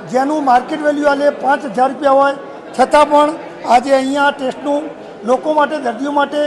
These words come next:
ફ્રી નિદાન કરવામાં આવ્યું છે. એવું સુંદર આયોજન કરવામાં લાયન્સ ક્લબ અને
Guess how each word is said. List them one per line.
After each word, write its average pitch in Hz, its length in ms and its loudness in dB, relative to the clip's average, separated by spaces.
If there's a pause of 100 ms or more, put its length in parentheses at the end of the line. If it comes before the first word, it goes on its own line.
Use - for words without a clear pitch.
(160)
ફ્રી 311 200 -4
નિદાન 269 320 -2
કરવામાં 262 320 0
આવ્યું 262 240 -2
છે. 285 100 4 (440)
એવું 262 140 -2 (100)
સુંદર 254 240 2
આયોજન 285 440 4
કરવામાં 294 480 2
લાયન્સ 247 320 2
ક્લબ 285 200 2 (340)
અને 247 120 -4